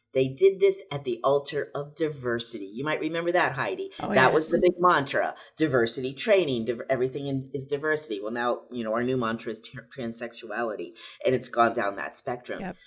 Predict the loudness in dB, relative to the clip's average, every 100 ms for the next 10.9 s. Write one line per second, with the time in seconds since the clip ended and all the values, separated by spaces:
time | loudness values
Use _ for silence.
0 | -16 -4 2 2 2 -2 -2 -2 -2 -2
1 | -2 -2 -4 -4 -6 -8 -4 -2 0 -2
2 | -6 -6 -2 2 2 2 2 2 2 2
3 | 0 0 0 -2 -2 -6 -8 -8 -4 -4
4 | -4 -4 -6 -10 _ -6 -4 -2 -4 -4
5 | -4 -2 -2 -2 -6 -6 -8 -10 -8 -10
6 | -10 -18 _ _ _ -8 -4 -2 2 2
7 | 2 -4 -10 -14 -8 -4 -4 -6 -6 -6
8 | -4 -6 -10 -10 -2 -2 0 0 0 0
9 | 0 0 2 2 0 -4 -8 -8 -8 -10
10 | -10 -8 -4 -2 -2 -4 -6 -6